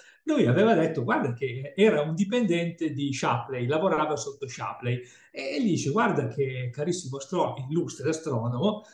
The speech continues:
io sulla lastra di questa nebula di Andromeda, qui ho trovato delle stelle variabili".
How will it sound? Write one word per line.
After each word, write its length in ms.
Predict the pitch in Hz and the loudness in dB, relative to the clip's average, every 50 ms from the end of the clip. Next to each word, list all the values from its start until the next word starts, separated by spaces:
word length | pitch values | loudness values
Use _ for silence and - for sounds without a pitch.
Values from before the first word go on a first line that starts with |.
| - _ _ _ _ | -20 _ _ _ _
io 220 | - 254 233 151 123 | -4 0 0 0 0
sulla 300 | - - 135 139 143 156 | -2 -4 -4 -2 0 2
lastra 540 | 170 165 156 - - - 143 131 131 127 127 139 123 | 2 2 0 0 -2 -4 -6 -6 -6 -6 -8 -10 -12
di 140 | 131 123 | -12 -10
questa 340 | - 160 147 - - - 143 | -6 -6 -6 -6 -6 -8 -4
nebula 640 | 165 175 151 135 135 127 135 143 156 156 - - - _ | 0 2 2 2 2 2 0 0 0 -2 -6 -10 -18 _
di 120 | 247 - | -10 -6
Andromeda, 680 | 170 202 185 135 123 139 190 202 170 131 123 117 117 - - _ _ _ _ _ _ _ - | -4 -4 -2 -2 0 0 0 2 0 -2 -2 -6 -10 -12 -16 _ _ _ _ _ _ _ -8
qui 120 | 226 254 | -6 -6
ho 100 | 247 147 | -4 -4
trovato 400 | 117 135 131 147 147 - 160 143 | -4 -2 0 0 2 2 2 4
delle 240 | 139 147 143 139 135 | 4 4 4 4 2
stelle 300 | - 170 156 143 147 135 | 0 0 0 0 0 -2
variabili". 640 | 123 - 127 151 180 - - - - - - - | -4 -4 -6 -4 -4 -4 -4 -6 -8 -12 -18 -20